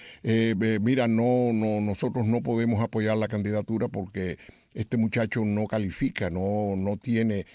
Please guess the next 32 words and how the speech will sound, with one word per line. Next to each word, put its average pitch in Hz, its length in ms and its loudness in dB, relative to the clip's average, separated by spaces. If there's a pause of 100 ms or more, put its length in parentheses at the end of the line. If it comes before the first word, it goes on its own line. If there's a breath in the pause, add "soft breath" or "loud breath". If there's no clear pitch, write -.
(200 loud breath)
el 107 160 0
idealismo 110 680 2
y, 98 260 -2
y, 92 540 -2
y 95 60 0
además, 95 460 -2
eh, 107 60 -4
no, 92 300 -4
no", 98 460 -2 (420 loud breath)
en 104 160 0
fin, 202 300 2
eh, 107 100 0
ya 120 180 2
se 135 140 0
conocía 135 560 2
como 107 220 0
un 110 100 2
tipo 120 340 -4
gangsteril 117 800 0 (400 loud breath)
que 147 140 2
fue 151 180 2
culpable 139 520 2
de 127 100 2
la 113 80 4
muerte 117 380 2
de 117 100 2
Manolo 110 340 2
Castro, 123 380 -2
que 110 100 -4
era 107 160 0
un 104 220 2
líder 113 360 4